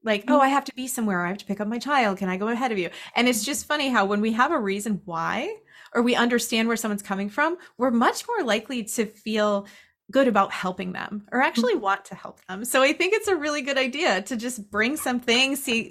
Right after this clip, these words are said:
Speaker 1: you know, tell somebody ahead of time what you're doing. And then, um, yeah, bring enough to share with everyone. I do think if you just bring your own meal and keep it to yourself, that that might feel awkward and be a little strange. So having something to share, I think, is such a good idea. And then you could fill your plate with it.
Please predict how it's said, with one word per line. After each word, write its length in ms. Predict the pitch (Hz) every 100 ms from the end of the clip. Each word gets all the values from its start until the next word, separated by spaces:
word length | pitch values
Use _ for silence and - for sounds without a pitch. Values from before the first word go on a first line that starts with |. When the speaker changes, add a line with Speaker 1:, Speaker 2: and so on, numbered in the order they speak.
| 233
Speaker 1:
you 80 | 220
know, 220 | 190 208
tell 220 | 202 233
somebody 240 | 233 226
ahead 160 | 214 208
of 80 | 214
time 200 | 226 214
what 140 | 202
you're 100 | 214
doing. 380 | 190 180 190 220 - - - - 226
And 180 | 226
then, 320 | 214 208 208 202
um, 420 | 208 202 196 202 _ _ _ _ _ _ -
yeah, 360 | 196 294 311 - _
bring 180 | 196 220
enough 220 | 233 247
to 80 | 240
share 240 | - 247
with 120 | 240 240
everyone. 300 | 226 190 175
I 120 | 190
do 120 | 233
think 220 | 233 233
if 100 | 220
you 60 | 202
just 220 | 202 208
bring 160 | 214 202
your 120 | 190
own 220 | 185 185
meal 300 | 180 185 208
and 320 | 214 196 185 -
keep 180 | - 226
it 120 | 233
to 80 | 262
yourself, 520 | 220 220 233 196 294 247
that 120 | 240
that 180 | 196 196
might 220 | 202 208
feel 200 | 196 185
awkward 500 | 180 196 220 220 214
and 100 | 190
be 140 | 185
a 60 | 185
little 220 | 185 190
strange. 560 | - 196 190 269 370 - _
So 180 | - 214
having 380 | 202 190 240
something 320 | 247 240 226 190
to 80 |
share, 280 | 185 208 233
I 100 | 190
think, 180 | 185 196
is 100 | 196
such 180 | 233 285
a 60 |
good 220 | 330 320 311
idea. 340 | 294 277 175
And 100 | 180
then 140 | 208
you 80 | 240
could 160 | 247 -
fill 160 | 233
your 120 | 202 190
plate 200 | 156 -
with 140 | 185
it. 200 | - -